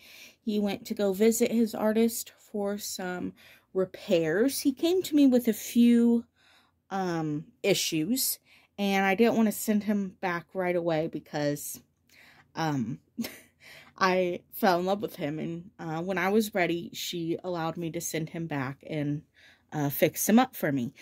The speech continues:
So, uh, he has been off getting his, uh, repairs. He feels lovely again. He doesn't have a big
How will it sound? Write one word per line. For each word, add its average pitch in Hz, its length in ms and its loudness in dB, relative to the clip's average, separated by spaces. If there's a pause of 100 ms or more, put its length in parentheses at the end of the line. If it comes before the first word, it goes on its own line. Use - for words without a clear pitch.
(200)
So, 165 580 2
uh, 156 260 -2
he 208 400 -2
has 165 640 0 (480)
been 190 220 6
off 185 380 -4
getting 175 300 0
his, 170 500 -4
uh, 151 260 -6
repairs. 208 680 2
He 180 120 -6
feels 156 420 -4
lovely 190 640 2
again. 185 640 0 (340)
He 202 100 -4
doesn't 196 260 6
have 196 320 2
a 180 60 2
big 180 440 -4